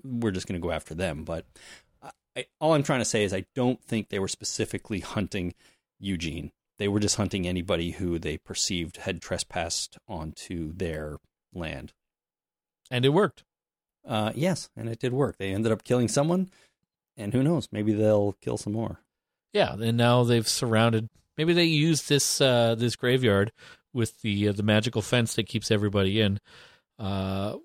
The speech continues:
Speaker 2: more often than not. Maybe they try and herd people into this, uh, into this, this kill box.
Speaker 1: It could be the kill box graveyard.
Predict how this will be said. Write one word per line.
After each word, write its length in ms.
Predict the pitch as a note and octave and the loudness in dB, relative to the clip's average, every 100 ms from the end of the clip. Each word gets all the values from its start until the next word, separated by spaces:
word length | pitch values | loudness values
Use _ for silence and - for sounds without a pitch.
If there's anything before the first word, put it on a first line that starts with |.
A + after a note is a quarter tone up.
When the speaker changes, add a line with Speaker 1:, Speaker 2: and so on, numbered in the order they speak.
| D4 - _ | -18 -20 _
Speaker 2:
more 240 | C#3+ B2+ | 2 6
often 280 | A#2 A2 C3 | 6 4 2
than 120 | A2+ | 2
not. 300 | A2 B2+ A2 _ | 2 0 -2 _
Maybe 160 | A2+ G#2+ | -8 -2
they 140 | G#2 | 0
try 280 | G2 - G#2+ | 0 2 4
and 300 | G#2 G#2 G2+ | 4 2 0
herd 400 | G#2 - A2 A2 | -4 2 2 2
people 320 | - A2 A2 | 0 -2 0
into 320 | A2+ G#2+ A2 G#2+ | 0 0 -2 -2
this, 440 | G#2 F#2+ - - | -2 -2 -6 -6
uh, 240 | G#2 G2 G2 _ - _ _ | -4 -4 -6 _ -20 _ _
into 200 | A#2 G#2 | -4 -2
this, 260 | G2+ F#2 - - | -2 -4 -6 -8
this 160 | A2 | -8
kill 180 | - B2+ | -2 0
box. 320 | A#2 E2 - - _ _ _ - | 2 -2 -4 -14 _ _ _ -4
Speaker 1:
It 220 | G#2 G2+ | -4 -2
could 200 | - G2+ | -4 0
be 200 | C#3+ B2+ | 2 2
the 100 | A#2 | -2
kill 180 | A#2 A2 | 0 2
box 260 | A2 G#2 | 2 0
graveyard. 640 | - G#2 A#2 F2+ E2+ F#2 | -2 -2 2 2 2 0